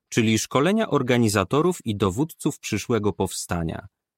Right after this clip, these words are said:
Sosnkowski uruchomił we Lwowie niższą szkołę wojskową.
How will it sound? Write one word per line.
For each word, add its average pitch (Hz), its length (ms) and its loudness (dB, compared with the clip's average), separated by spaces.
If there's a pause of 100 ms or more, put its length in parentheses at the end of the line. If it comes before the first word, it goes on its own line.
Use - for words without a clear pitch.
(340)
Sosnkowski - 960 -2
uruchomił 165 580 0
we 117 140 2
Lwowie 127 380 0
niższą 147 480 0
szkołę 120 360 0
wojskową. 92 800 -2